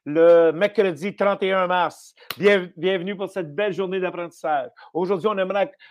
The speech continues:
accueillir Madame Lise, Monsieur Luc, Madame, euh, Sans, euh, Sans Façon, Monsieur Gendron, suppléant aujourd'hui qui s'en viennent nous donner un coup de main. » Ça, là, ça donne le ton à la journée.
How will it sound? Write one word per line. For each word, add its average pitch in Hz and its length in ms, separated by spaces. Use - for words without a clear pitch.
accueillir 185 640
Madame 175 260
Lise, 208 320
Monsieur 165 300
Luc, 208 280
Madame, 180 360
euh, 160 240
Sans, 185 220
euh, 165 200
Sans 196 200
Façon, 202 420
Monsieur 180 560
Gendron, 196 500
suppléant 208 640
aujourd'hui 180 420
qui - 60
s'en 175 180
viennent 190 200
nous 180 80
donner 190 180
un 190 80
coup 185 120
de 160 60
main. » 165 200
Ça, 233 360
là, 226 180
ça 131 220
donne 139 300
le 110 120
ton 131 340
à 107 60
la 110 120
journée. 113 300